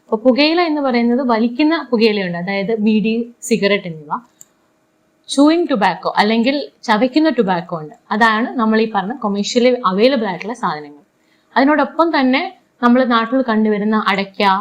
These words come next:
ആ, പിന്നെ ചുണ്ണാമ്പ്, വെറ്റില തുടങ്ങിയവ ചേർത്തുള്ള പാനും നമ്മൾ പലപ്പോഴും കാണാറുണ്ട്. അപ്പൊ ഇതെല്ലാം കാർസിനോജൻസ് അടങ്ങിയ വസ്തുക്കൾ തന്നെയാണ്.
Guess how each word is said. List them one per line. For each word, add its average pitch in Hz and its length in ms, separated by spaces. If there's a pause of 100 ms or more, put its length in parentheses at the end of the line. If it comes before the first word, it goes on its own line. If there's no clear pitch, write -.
(360)
ആ, 185 260
പിന്നെ 180 240
ചുണ്ണാമ്പ്, 208 580
വെറ്റില 208 500
തുടങ്ങിയവ 190 420
ചേർത്തുള്ള 190 840 (100)
പാനും 202 460 (220)
നമ്മൾ 208 360
പലപ്പോഴും 196 380
കാണാറുണ്ട്. 160 480 (440)
അപ്പൊ - 180
ഇതെല്ലാം 320 640 (380)
കാർസിനോജൻസ് 294 800
അടങ്ങിയ 254 400
വസ്തുക്കൾ 185 540
തന്നെയാണ്. 156 440